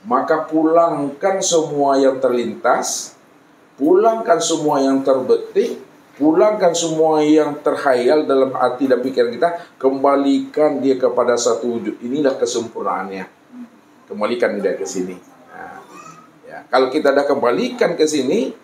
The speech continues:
insya Allah dia tidak akan memunculkan namanya dosa tadi itu. Kenapa? Pada saat kita terbayang ini tadi, kita mampu bahwa itu juga nyatanya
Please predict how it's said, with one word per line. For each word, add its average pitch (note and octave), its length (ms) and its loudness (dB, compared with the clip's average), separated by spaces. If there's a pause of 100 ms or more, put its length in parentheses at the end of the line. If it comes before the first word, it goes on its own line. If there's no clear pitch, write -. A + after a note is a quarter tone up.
(260)
insya A#2+ 480 0
Allah B2+ 240 2
dia C#3+ 80 2
tidak A#2 400 0
akan A#2 240 -2
memunculkan G#2+ 640 -6
namanya G#2 320 -4
dosa F#2 320 -2
tadi F#2 320 -6
itu. F#2+ 240 -10
Kenapa? D#3+ 480 -2
Pada A2+ 240 0
saat E3+ 240 0
kita C3+ 320 -2
terbayang C3 560 2
ini B2+ 80 -4
tadi, B2 480 -2 (320)
kita C3+ 160 -2
mampu D3 400 -2
bahwa B2+ 400 2
itu C3 240 0
juga A#2+ 240 -2
nyatanya B2 560 0